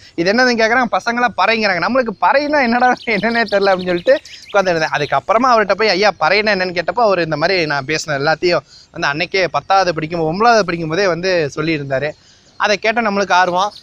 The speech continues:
அப்புறம் ஐயா வந்து இந்த மாதிரி பறையை பத்தி எல்லாம் சொல்லும்போது வந்து நம்ம தமிழ் இசையை வந்து நம்ம அரசு பள்ளியில வந்து சொல்லி கொடுத்தா எப்படி இருக்கும் அப்படிங்கிறத சொல்லிட்டு இருந்தாரு. அப்படி சொல்லிட்டு இருக்கும்போது வந்து, அஹ், சமர் கலைக்குழு,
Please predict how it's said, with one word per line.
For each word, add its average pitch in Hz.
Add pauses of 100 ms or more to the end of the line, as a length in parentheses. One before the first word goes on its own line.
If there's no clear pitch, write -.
(160)
அப்புறம் 202
ஐயா 214
வந்து 208
இந்த 214
மாதிரி 202
பறையை 196
பத்தி 190
எல்லாம் 202
சொல்லும்போது 185
வந்து 190
நம்ம 214
தமிழ் 240
இசையை 214
வந்து 202
நம்ம 196
அரசு 196
பள்ளியில 185
வந்து 165 (280)
சொல்லி 226
கொடுத்தா 202
எப்படி 180
இருக்கும் 170
அப்படிங்கிறத 160 (320)
சொல்லிட்டு 151
இருந்தாரு. 131 (360)
அப்படி 185
சொல்லிட்டு 208
இருக்கும்போது 170
வந்து, 180 (760)
அஹ், 147
சமர் 233
கலைக்குழு, 214